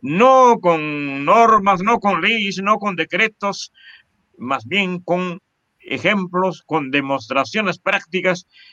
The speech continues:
eh, en las que seguramente maestros, padres de familia y la comunidad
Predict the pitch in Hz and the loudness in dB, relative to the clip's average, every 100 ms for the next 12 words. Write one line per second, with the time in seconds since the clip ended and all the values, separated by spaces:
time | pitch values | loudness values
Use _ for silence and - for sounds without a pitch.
0 | _ - 123 127 123 120 123 127 123 - | _ -6 -2 -2 -2 -2 -2 -4 -6 -4
1 | 131 123 113 147 170 160 175 156 - 165 | -2 -2 -2 -2 0 0 -2 -2 0 2
2 | 156 123 110 101 113 151 147 - 131 131 | 2 0 -6 -8 -2 -2 -2 -6 -6 -6
3 | - 156 139 123 120 123 165 143 139 123 | -2 -2 -2 -6 -8 -4 -4 -2 -2 -2
4 | 123 120 120 123 139 143 | -4 -6 -6 -4 -2 -4